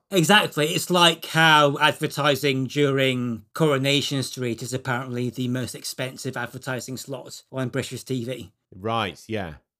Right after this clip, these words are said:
Speaker 1: There was also the idea that nobody wanted their product advertised by somebody who ended up getting brutally killed. That gladiator just got his head lopped off.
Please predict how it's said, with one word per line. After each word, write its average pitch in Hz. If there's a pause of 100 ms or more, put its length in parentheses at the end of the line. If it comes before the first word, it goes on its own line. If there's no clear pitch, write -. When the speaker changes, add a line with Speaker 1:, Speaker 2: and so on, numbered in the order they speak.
Speaker 1:
There 175
was 175
also 196
the 165
idea 143
that 139
nobody 143
wanted 135
their 135
product 139
advertised 131
by 135
somebody 123 (220)
who 151 (180)
ended 139
up 139
getting 139
brutally 139
killed. 127 (520)
That 208
gladiator 165
just 165
got 185
his 165
head 175
lopped 135
off. 123